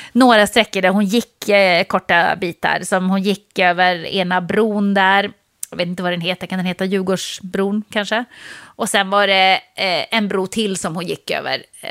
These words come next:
så det hade hon bestämt på för-, i förhand. Så här, "Det här är mina gåsträckor. Då, då vilar jag lite." Men hon gjorde alltså det där. Hon sprang totalt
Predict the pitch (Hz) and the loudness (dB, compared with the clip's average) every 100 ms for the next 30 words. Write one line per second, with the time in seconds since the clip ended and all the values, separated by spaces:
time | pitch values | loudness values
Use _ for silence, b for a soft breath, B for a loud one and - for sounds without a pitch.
0 | - - 220 214 196 196 190 190 175 185 | -14 -6 -2 0 -2 -4 -4 -4 -6 -4
1 | 202 190 - 196 - 196 185 185 180 180 | 0 0 0 -6 0 0 2 0 -2 -4
2 | 190 190 196 190 190 190 190 - 185 - | -4 -2 -2 -2 -6 -6 -8 -6 -8 -8
3 | - - 180 - 190 180 160 190 190 185 | -8 -8 -8 -6 -4 -4 -6 -8 -6 -6
4 | 180 190 156 151 151 - - - _ _ | -4 -6 -6 -6 -8 -8 -8 -10 _ _
5 | _ B B B B B B 285 285 262 | _ B B B B B B 0 2 2
6 | 254 392 294 370 440 254 190 160 202 311 | 4 2 4 2 2 -2 -2 -2 -2 -4
7 | - - 320 339 359 370 359 320 _ _ | -6 -4 2 4 2 -2 -10 -16 _ _
8 | 359 359 196 175 175 185 - | -8 -4 0 2 2 0 -8